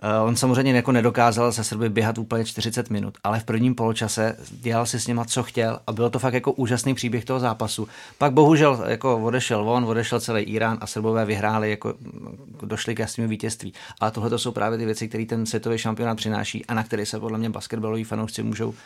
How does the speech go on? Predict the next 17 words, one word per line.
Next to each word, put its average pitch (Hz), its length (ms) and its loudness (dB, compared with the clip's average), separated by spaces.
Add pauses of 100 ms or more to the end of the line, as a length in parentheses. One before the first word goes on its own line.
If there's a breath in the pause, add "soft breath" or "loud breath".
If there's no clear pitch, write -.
(220 loud breath)
těšit, 107 280 -4
protože 113 360 -2
to 113 120 -2
bude 110 380 2 (460 soft breath)
jako 117 580 2
neopakovatelný 123 840 2
s - 100 0
tím, 117 160 0
že 117 120 0
u 113 100 -4
toho 110 220 0
bude 110 220 -2
i 107 60 -6
český 117 280 -6
basket, - 400 -10
no. 98 140 -14
Takže 98 320 -10